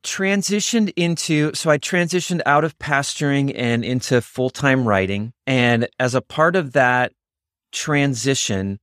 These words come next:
my wife and I had sat down to determine specifically, like, how much did we need to get by as a family, covering basically just,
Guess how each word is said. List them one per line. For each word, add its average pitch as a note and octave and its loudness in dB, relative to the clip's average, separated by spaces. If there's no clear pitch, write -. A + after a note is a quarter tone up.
my C3 2
wife C#3 2
and D#3 -2
I B2+ 0
had A2+ -6
sat B2 0
down G2 -4
to A2 2
determine D3 2
specifically, A2+ 0
like, A2+ 0
how D3+ 2
much D#3 0
did D#3+ 2
we E3+ -2
need A#2+ 0
to C3+ -2
get A#2 0
by G2+ 2
as G#2+ 0
a G#2 -2
family, F2 -8
covering F#3 2
basically F3+ 0
just, C3+ 0